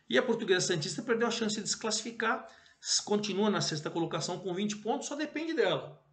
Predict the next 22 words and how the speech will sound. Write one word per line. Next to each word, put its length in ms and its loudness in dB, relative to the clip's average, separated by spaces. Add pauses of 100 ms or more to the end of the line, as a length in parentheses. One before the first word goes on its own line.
Só 160 -10
depende 400 -2
dela, 460 2 (280)
na 140 -2
última 360 0
rodada, 560 0 (300)
tem 160 -4
que 140 -8
empatar, 800 -6 (100)
né, 160 -2
pelo 320 -2
menos 460 -4 (180)
com 180 -2
o 80 0
Linense, 520 0
e 40 -8
dependendo 440 0
dos 280 -4
resultados, 600 -2
o 40 -6
empate 460 -6
basta, 340 -8